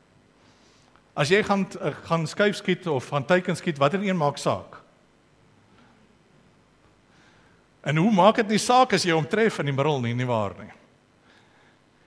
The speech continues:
Jy draai nie na jou maat en sê, "O, het jy hom gesien? Ek het daarom die buitenste rand geraak. Woe, is ek nie goed nie." Nee, jy draai na jou maat en sê, "Check hom. Meer in die kolk as dit kan jy nie kry nie."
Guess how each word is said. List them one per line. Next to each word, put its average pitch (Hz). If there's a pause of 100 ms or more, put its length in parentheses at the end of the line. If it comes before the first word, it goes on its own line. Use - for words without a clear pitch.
(280)
Jy 185
draai 226
nie 339
na 262
jou 220
maat 180
en 220
sê, 196
"O, 262
het 226
jy 247
hom 247
gesien? 254
Ek 214
het 165
daarom 175
die 196
buitenste 202
rand 202
geraak. 151 (200)
Woe, 359
is 147
ek 135
nie 147
goed -
nie." 95 (1080)
Nee, 214
jy 185
draai 226
na 202
jou 165
maat 190
en 185
sê, 160
"Check 220
hom. 139 (1000)
Meer 247
in 233
die 220
kolk 240
as 180
dit 208
kan 196
jy 180
nie 190
kry 160
nie." 101